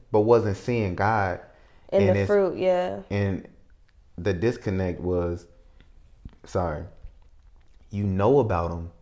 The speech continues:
Speaker 1: but you don't know him.
Speaker 2: Yeah, or you believe in him, but you're not following him.
Speaker 1: Once you know
Speaker 2: Yeah.
Speaker 1: him, it changes this whole thing. Like, my whole mindset of being a Christian is different. It's not, I don't have to do this.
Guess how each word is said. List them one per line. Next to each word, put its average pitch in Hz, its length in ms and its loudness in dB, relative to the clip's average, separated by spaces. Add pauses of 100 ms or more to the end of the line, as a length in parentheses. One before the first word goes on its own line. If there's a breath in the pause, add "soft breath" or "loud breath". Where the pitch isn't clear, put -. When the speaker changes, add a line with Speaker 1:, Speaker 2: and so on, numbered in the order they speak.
(120)
Speaker 1:
but 87 140 -2
you 95 160 -2
don't 87 240 -4
know 98 160 -2
him. 82 160 -6 (100)
Speaker 2:
Yeah, 190 260 2
or 208 140 8
you 208 140 2
believe 202 460 4
in 202 120 2
him, 190 160 0
but 185 200 -2
you're 226 120 0
not 185 300 -6
following 175 440 -2
him. - 160 -10
Speaker 1:
Once 123 340 -2
you 107 60 -2
know 95 240 4
Speaker 2:
Yeah. 180 360 6
Speaker 1:
him, 202 60 -10 (600)
it 104 220 0
changes 113 520 0
this 98 140 -6
whole 110 320 2
thing. 104 360 -2
Like, 87 300 -4 (680 soft breath)
my 98 400 -2
whole 110 680 0 (220)
mindset 104 460 -2
of 87 100 -6
being 98 200 -2
a 90 60 -6
Christian 104 400 -4
is 85 100 -6
different. 87 460 -4
It's 101 200 -4
not, 98 260 -2
I 110 80 2
don't 123 140 0
have 110 260 -2
to 90 80 -6
do 92 180 -2
this. - 320 -8